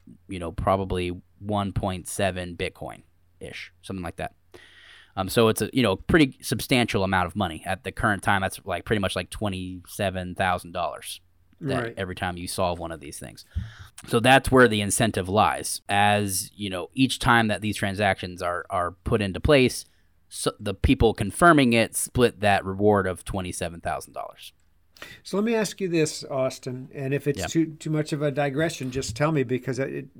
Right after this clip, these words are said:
Speaker 2: these thoughts come up. So then would you have big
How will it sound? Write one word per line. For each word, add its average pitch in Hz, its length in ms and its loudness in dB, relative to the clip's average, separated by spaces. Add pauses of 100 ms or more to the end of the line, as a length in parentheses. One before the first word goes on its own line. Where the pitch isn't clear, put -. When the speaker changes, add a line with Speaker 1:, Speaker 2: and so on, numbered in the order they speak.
(380)
Speaker 2:
these - 300 -14 (140)
thoughts 147 260 0
come 139 140 -4
up. 165 240 -2 (240)
So 156 580 2
then 170 540 0
would 151 240 2
you 180 180 0
have 160 580 -2 (1200)
big 175 400 4